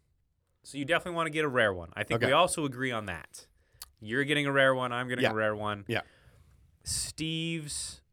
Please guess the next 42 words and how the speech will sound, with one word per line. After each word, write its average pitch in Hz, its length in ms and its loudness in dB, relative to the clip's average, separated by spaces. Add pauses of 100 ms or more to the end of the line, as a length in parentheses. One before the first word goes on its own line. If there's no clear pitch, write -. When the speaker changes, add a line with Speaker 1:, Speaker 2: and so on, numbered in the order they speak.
(320)
Speaker 1:
is 117 800 0 (260)
just - 680 -6
so 151 420 0
in 123 180 -8
your 120 140 -4
face. 117 200 -2
Like, 127 160 -6
all 185 180 2
the 262 100 -2
words 165 260 2
I 143 60 4
wanted 123 280 0 (260)
to 107 60 -8
describe 104 380 -4
it 135 220 -2 (500)
are 104 240 2
a 107 80 -4
bit 127 240 -6
uncouth 113 720 -4 (720)
and 98 480 -2 (840)
dirty 120 340 -2
for 107 120 -10
the 104 80 -8
radio, 98 380 -2
so 87 120 -12
I'm 101 60 -12
not 107 120 -4
gonna 104 120 -6
say 98 220 -2
them. 85 200 -12 (520)
But 175 140 0
it's - 160 -8
just, - 400 -4 (1080)
it's 143 160 -4
for 160 220 -2
a 151 80 0
not 151 500 2
good 123 200 -2
class 98 360 0
of - 100 -8
person. 117 560 0
<laughs> - 60 -12